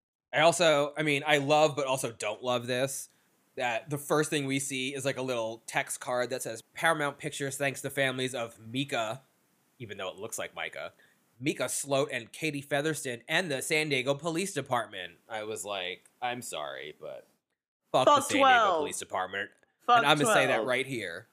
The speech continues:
Speaker 2: Fuck twelve. I say it every time we talk about cops on this show.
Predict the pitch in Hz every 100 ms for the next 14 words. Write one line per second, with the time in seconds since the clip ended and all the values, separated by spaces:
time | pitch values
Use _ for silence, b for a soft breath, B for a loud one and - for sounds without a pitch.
0 | _ 233 240 - - 226 214 190 175 214
1 | 254 208 - 185 196 208 220 185 190 202
2 | 196 180 131 - 139 - 139 131 127 -
3 | 110 107